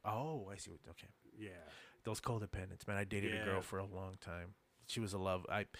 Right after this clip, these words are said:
Speaker 1: from, from, <sighs> you know what? <sighs> I don't, she doesn't listen anyway. Um, I was deeply in love with this girl.
Speaker 2: Okay.
Speaker 1: Very codependent. Terrible fucking relationship. Now that I look back on it,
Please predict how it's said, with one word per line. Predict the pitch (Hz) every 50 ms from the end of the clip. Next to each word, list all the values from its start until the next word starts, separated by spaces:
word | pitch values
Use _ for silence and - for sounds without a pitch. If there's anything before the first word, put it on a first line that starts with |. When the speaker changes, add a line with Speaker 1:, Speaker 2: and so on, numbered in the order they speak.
| - - - - - -
Speaker 1:
from, | - 180 180 165 156 - -
from, | - 175 170 156 147 143 - -
<sighs> | - - -
you | - 156 165
know | 165
what? | 160 160 156 - - - - - -
<sighs> | - - - - - 104
I | 110
don't, | 107 - -
she | - -
doesn't | 101 95 90 95 98 92
listen | 90 87 - 87
anyway. | 85 90 87 90 101 - - - - - - - - -
Um, | - - 117 117 113 110 107 104 95 90 - - - _ _ _ _ _ _ _ _ _ _
I | - 127
was | 135 131 117
deeply | 104 101 123 117 107 120 110 98
in | 95
love | 95 92 90
with | 95 90
this | 95 104
girl. | 104 107 104 107 113 110 - _ _ - _ _ - - 95 101
Speaker 2:
Okay. | 98 98 92 92 85
Speaker 1:
Very | 104 95 95 95 95
codependent. | - - 92 98 95 - - 98 92 92 98 101 - _ - _ _ _ _ _ _ _ _ _ _ _ _ _ _ _ - - - - - - - - _ _ _ -
Terrible | - - 113 107 107 104 98 95
fucking | - - 95 90 - 90
relationship. | 90 90 87 85 85 85 - - - - 98 98 104
Now | 98 95
that | 98 98 95
I |
look | 92 98 104
back | - 104 92 - - 92
on | 90
it, | 82 -